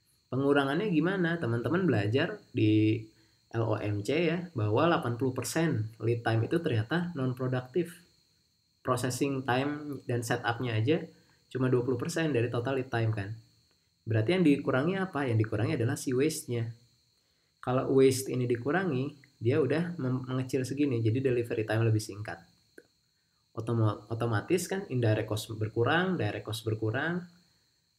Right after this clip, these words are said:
eh, harganya lebih kompetitif kan gitu akhirnya. Sekarang kita bicara waste. Waste itu ada di mana? Dari awal sampai akhir itu waste ada di mana-mana, ternyata begitu kan. Mulai dari pemesanan sampai entry pesanan itu waste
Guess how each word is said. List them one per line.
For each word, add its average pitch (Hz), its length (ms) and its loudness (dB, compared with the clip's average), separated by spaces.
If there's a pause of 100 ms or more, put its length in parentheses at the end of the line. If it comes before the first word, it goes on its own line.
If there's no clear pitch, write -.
eh, 104 300 0
harganya 117 480 4
lebih 117 180 4
kompetitif 113 580 2
kan 147 220 -2
gitu 95 240 -4 (160)
akhirnya. 95 400 -6 (1700)
Sekarang 135 280 0
kita 156 240 0
bicara 139 320 2
waste. 127 640 2
Waste 127 320 2
itu 185 80 2
ada 170 120 4
di 120 120 0
mana? 139 320 0 (1300)
Dari 110 240 4
awal 110 240 6
sampai 117 320 2
akhir 147 380 2
itu 135 160 0
waste 123 260 2
ada 107 140 0
di 113 160 4
mana-mana, 113 680 4
ternyata 113 300 -6
begitu 104 320 -2
kan. 95 160 -10 (800)
Mulai 113 240 4
dari 110 160 6
pemesanan 120 880 0
sampai 110 440 -2
entry 110 240 0
pesanan 139 480 -2
itu 113 240 -2
waste 113 480 0